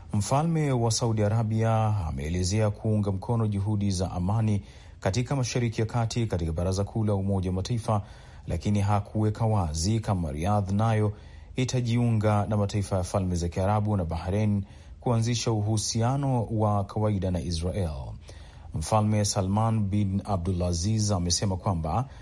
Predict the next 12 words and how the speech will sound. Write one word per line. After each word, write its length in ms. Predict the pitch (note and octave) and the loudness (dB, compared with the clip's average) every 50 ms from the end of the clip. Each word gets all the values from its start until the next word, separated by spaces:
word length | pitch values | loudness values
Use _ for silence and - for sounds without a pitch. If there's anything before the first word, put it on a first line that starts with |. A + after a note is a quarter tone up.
| - - - - - | -20 -20 -20 -12 -6
amani 640 | - F#2 F#2 E2+ F#2 G#2+ A#2 A#2 A#2 A#2 A2+ A2 A2 | -2 0 0 2 2 2 2 2 2 2 2 2 2
ya 60 | A2 | 2
Mashariki 640 | G#2 G2+ G2 - - G#2+ A2 A2 G#2 - - A2+ G#2 | 2 0 0 0 0 0 0 0 -2 -2 0 0 0
ya 80 | G2 | 0
Kati 520 | G2 - A2+ A2 G#2+ - - A2+ G#2+ G#2 G2 | 0 0 0 0 0 0 0 0 2 2 2
ni 140 | E2 D#2 | 0 0
suala 600 | E2 - - G#2 G2+ G2 G2 G2 G2 F#2+ F2 - | 0 0 2 2 2 2 2 2 2 2 0 0
lao 320 | - G2+ G2+ G2 G2+ G2 F#2 | 0 0 2 2 2 0 0
la 80 | F#2+ | -2
kimkakati 760 | F2+ - F#2+ F2+ F2 F#2+ F2 - A2+ A2 G#2 - G#2+ G2 F2+ - - - - - - - - - | -2 -2 -2 -2 -2 -4 -2 -2 0 -2 0 0 0 0 -2 -2 -6 -14 -18 -18 -18 -10 -4 -2
na 180 | G2 F#2+ F#2+ | 0 2 2
wataendelea 960 | G2 G#2 G#2 - A2+ A2 G#2+ A2 A2+ B2 B2+ B2+ B2 B2 A#2+ A#2+ A#2+ A#2 A#2 | 2 2 0 0 2 2 2 2 2 2 2 2 2 2 2 2 2 2 0